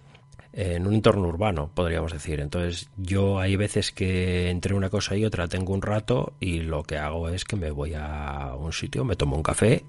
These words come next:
y ahí saco el ordenador y aprovecho el cuarto de hora o la media hora,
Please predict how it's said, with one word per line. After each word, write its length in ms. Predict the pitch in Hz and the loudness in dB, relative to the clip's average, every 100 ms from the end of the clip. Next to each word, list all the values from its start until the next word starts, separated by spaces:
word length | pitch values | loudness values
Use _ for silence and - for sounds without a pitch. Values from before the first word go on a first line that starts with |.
| - | -12
y 240 | - 87 78 | -4 0 0
ahí 480 | - 73 80 139 - | 0 0 0 0 -2
saco 360 | - 90 - | -2 0 2
el 60 | 90 | 2
ordenador 420 | 95 92 95 110 | 4 4 6 6
y 40 | 123 | 4
aprovecho 400 | 85 73 76 85 | 4 2 2 0
el 60 | 85 | 2
cuarto 320 | 90 95 85 | 0 0 0
de 80 | 80 | 2
hora 360 | 80 98 120 | 2 2 4
o 100 | 98 | 4
la 100 | 78 | 4
media 260 | 71 67 76 | 2 2 2
hora, 180 | - | 0